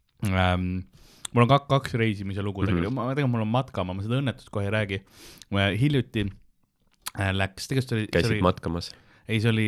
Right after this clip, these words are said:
Speaker 1: veebruaris. Äh, üheksa inimest läksid kaduma
Speaker 2: Mhm.
Speaker 1: korraks. Ühes
Speaker 2: Jah.
Speaker 1: kuuskümmend aastat pärast seda,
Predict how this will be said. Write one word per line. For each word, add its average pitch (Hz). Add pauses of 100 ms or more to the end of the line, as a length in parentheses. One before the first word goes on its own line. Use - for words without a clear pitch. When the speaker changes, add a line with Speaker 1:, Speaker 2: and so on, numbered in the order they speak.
(100)
Speaker 1:
veebruaris. 92 (500)
Äh, 98
üheksa 139
inimest 104 (380)
läksid 104
kaduma 98 (260)
Speaker 2:
Mhm. 85
Speaker 1:
korraks. 90
Ühes 117
Speaker 2:
Jah. 87
Speaker 1:
kuuskümmend 131
aastat 117
pärast 95
seda, 107